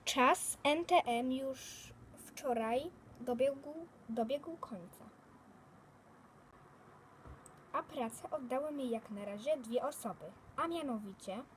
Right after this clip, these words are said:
The Ami L P S T V oraz Kira L P S.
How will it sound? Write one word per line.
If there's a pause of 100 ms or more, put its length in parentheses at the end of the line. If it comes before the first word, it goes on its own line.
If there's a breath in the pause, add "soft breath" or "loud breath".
(1600)
The
Ami
L
P
S (120)
T
V (680 loud breath)
oraz
Kira
L
P
S.